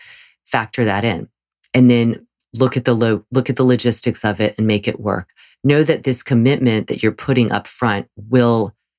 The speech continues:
really pay off in the long run if you are sticking to your, sticking to your yoga guns about th-, who you're studying with and what style and what's important to you.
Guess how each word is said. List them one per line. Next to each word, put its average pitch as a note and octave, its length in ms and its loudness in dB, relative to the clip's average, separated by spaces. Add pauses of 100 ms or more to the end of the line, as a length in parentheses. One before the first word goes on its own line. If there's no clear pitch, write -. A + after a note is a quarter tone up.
(300)
really C#3 460 4
pay A#2+ 240 -2
off G2+ 300 -2
in G#2+ 80 -4
the G#2+ 80 -2
long G#2+ 280 0
run G2+ 360 -4 (460)
if B2 200 0
you A#2+ 400 0 (160)
are A#2 160 0 (300)
sticking - 720 0
to B2+ 160 0
your, A2 300 2 (260)
sticking D#3+ 520 2
to B2 180 0
your A2+ 180 2
yoga B2+ 400 0
guns G#2+ 480 -2
about A2 540 -2
th-, - 280 -20 (180)
who C3+ 340 4
you're A2+ 200 4
studying G#2+ 360 -2
with G#2 240 -2
and A2 160 -2
what G#2 180 -2
style - 460 -4 (600)
and B2+ 160 6
what's B2 220 2
important A2 460 -2
to - 140 -6
you. F#2 240 -4